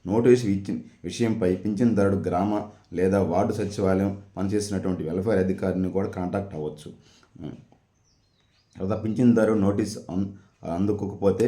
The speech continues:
ఏమవుతుంది? పింఛన్దారుడు నోటీసు అందుకోకపోవడా-, అందుకోకపోతే నిరాకరించినట్లయితే అతని పెన్షన్ హోల్డ్‌లోకి వెళ్తుంది.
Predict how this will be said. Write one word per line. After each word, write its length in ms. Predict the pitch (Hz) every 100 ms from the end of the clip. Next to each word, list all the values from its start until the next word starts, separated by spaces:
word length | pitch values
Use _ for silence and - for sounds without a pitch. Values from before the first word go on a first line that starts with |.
| 80 80
ఏమవుతుంది? 520 | 107 107 90 80 76
పింఛన్దారుడు 600 | 78 107 127 120 113 113
నోటీసు 340 | 104 107 117 117
అందుకోకపోవడా-, 800 | 98 107 107 98 92 90 90 90 - -
అందుకోకపోతే 600 | 101 110 110 98 92 117 - - _ -
నిరాకరించినట్లయితే 920 | 92 110 113 101 98 95 95 87 107 - -
అతని 280 | 80 104 95
పెన్షన్ 360 | 101 113 123 117
హోల్డ్‌లోకి 540 | 92 104 101 98 120 - - - -
వెళ్తుంది. 400 | 90 92 85